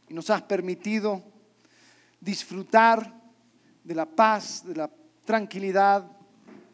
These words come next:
Señor, de una relación correcta contigo y nos has dado las herramientas para tener una relación correcta con otros. Señor, te pido que podamos continuamente confiar más y más en ti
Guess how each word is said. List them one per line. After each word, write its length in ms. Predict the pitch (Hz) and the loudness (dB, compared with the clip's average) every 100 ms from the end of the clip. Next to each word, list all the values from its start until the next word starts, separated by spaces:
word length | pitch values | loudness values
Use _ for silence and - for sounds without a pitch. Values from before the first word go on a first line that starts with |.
| _ _ _ _ _ _ _ _ | _ _ _ _ _ _ _ _
Señor, 360 | - 185 196 | -10 -6 -4
de 80 | 180 | -2
una 200 | 180 180 | -4 -4
relación 540 | 170 170 156 - 190 180 | -4 -4 -6 -6 -8 -8
correcta 500 | 165 165 214 - 160 | -8 -6 -6 -6 -10
contigo 540 | 160 156 202 208 185 | -12 -10 -8 -6 -6
y 80 | 170 | -6
nos 200 | 165 180 | -8 -10
has 120 | 147 | -6
dado 300 | 180 185 180 | -2 -2 -2
las 540 | 165 151 - - - - _ _ _ | -4 -6 -8 -10 -14 -18 _ _ _
herramientas 920 | - 196 180 196 202 170 139 131 - - | -4 -2 -2 -2 -4 -4 -12 -16 -20 -20
para 140 | 139 135 | -18 -14
tener 200 | 151 165 | -10 -8
una 160 | 160 | -8
relación 540 | 147 147 143 - 165 151 | -8 -10 -10 -10 -12 -10
correcta 480 | 160 156 156 156 | -10 -8 -10 -12
con 160 | 131 147 | -14 -12
otros. 520 | 139 - 113 - - - _ _ _ _ _ _ _ _ _ _ _ | -12 -14 -20 -20 -20 -20 _ _ _ _ _ _ _ _ _ _ _
Señor, 260 | - 208 | -10 -8
te 140 | 196 202 | -4 -6
pido 360 | 214 185 131 - - _ _ _ _ _ _ _ _ | -4 -4 -4 -10 -20 _ _ _ _ _ _ _ _
que 100 | 131 | -10
podamos 340 | 170 170 165 | -8 -6 -8
continuamente 840 | 165 151 170 170 170 175 175 170 | -12 -12 -8 -8 -6 -8 -6 -8
confiar 520 | 160 151 151 175 170 | -8 -12 -6 -2 -2
más 380 | 165 160 170 160 | -4 -6 -6 -8
y 60 | 156 | -10
más 260 | 165 160 160 | -8 -8 -10
en 120 | 151 | -14
ti 280 | 131 110 | -16 -18